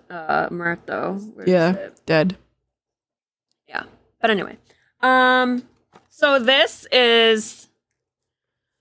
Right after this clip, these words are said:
Speaker 1: <sighs> how do we even, like, fucking explain it? It opens with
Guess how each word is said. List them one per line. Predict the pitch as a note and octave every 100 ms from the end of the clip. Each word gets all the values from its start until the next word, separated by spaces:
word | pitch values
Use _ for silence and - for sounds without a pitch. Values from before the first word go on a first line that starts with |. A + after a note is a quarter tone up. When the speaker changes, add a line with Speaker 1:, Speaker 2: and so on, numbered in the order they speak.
| _
Speaker 1:
<sighs> | _ _ _ _ _ _
how | A#3+
do |
we | C#4
even, | G#3+ F#3+ F3
like, | D#3+
fucking | - - A3 F#3+
explain | D3+ - - F3 E3+ D#3
it? | C#3 B2 _ _ _ _
It | - C4+ C4
opens | A#3+ B3+ B3+ C#4+ C#4+ C#4+ C#4+ A#3+
with | A#3+ A#3+ A3+ A3+ G#3+ A3 -